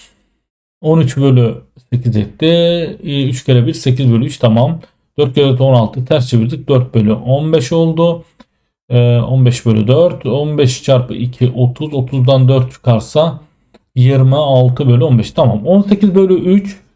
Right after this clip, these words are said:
yazdım. On sekiz bölü üç çarpı alt tarafı takla attırdım. On beş bölü yirmi altı oldu burası.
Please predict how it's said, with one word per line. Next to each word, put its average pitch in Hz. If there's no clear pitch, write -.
yazdım. 139
On 147
sekiz 120
bölü 107
üç 156
çarpı 160
alt 190
tarafı 156
takla 151
attırdım. 127
On 160
beş 123
bölü 135
yirmi 139
altı 135
oldu 107
burası. 170